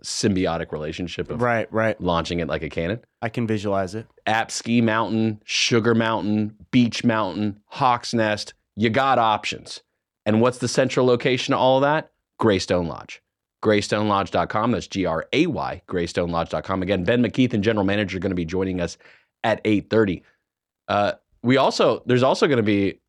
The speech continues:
Speaker 1: uh, I can't even call her a guest anymore, right? Like, I'm not allowed, I can't, I can't call Mamie a guest.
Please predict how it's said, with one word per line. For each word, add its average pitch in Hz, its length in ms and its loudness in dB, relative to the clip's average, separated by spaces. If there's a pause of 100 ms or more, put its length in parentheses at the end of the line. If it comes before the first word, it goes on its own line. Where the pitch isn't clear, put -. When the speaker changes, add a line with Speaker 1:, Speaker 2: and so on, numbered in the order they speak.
Speaker 1:
uh, 95 220 -2 (640)
I - 60 -6
can't 226 140 4
even 294 120 4
call 175 200 4
her 135 80 4
a 104 40 0
guest 123 380 0
anymore, 78 320 -4
right? 120 260 -2
Like, 107 140 -2
I'm 120 80 2
not 139 100 2
allowed, 123 240 2
I 110 80 -2
can't, - 240 -8
I 107 80 -2
can't 143 300 -2
call 139 200 2
Mamie 104 360 2
a 82 40 -4
guest. 90 520 -4